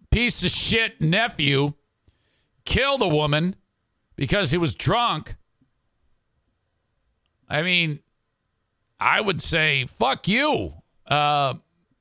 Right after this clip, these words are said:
get the public defender." Like, yeah, if Jim, if Jim or Jackie or Madison greased somebody,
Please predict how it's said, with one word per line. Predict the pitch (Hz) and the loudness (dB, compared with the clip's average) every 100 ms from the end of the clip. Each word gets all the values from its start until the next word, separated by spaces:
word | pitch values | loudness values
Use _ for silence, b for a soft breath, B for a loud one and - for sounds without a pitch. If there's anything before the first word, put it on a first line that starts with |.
| _ _ _ - | _ _ _ -6
get | 180 240 | -4 -2
the | 233 | 0
public | - 240 240 180 | 0 2 0 -2
defender." | 196 202 233 285 - - _ _ _ _ _ _ _ _ _ _ _ _ _ _ _ _ _ _ _ _ _ _ _ _ _ _ _ _ _ _ _ _ _ - | -2 0 0 0 -2 -6 _ _ _ _ _ _ _ _ _ _ _ _ _ _ _ _ _ _ _ _ _ _ _ _ _ _ _ _ _ _ _ _ _ -6
Like, | 151 170 | -2 2
yeah, | 170 135 | 2 0
if | 87 | -2
Jim, | - 214 220 | -2 -2 0
if | 175 165 107 | -2 -2 -2
Jim | 127 254 277 226 214 151 | 0 0 0 -2 -4 -2
or | 156 147 | -2 -2
Jackie | 104 185 214 214 208 208 | -2 0 0 0 0 0
or | 170 | 0
Madison | 127 180 190 180 - 147 117 | 0 0 0 0 -2 -4 -2
greased | 110 185 - - | 0 0 0 0
somebody, | 131 104 85 78 | 0 0 -2 -4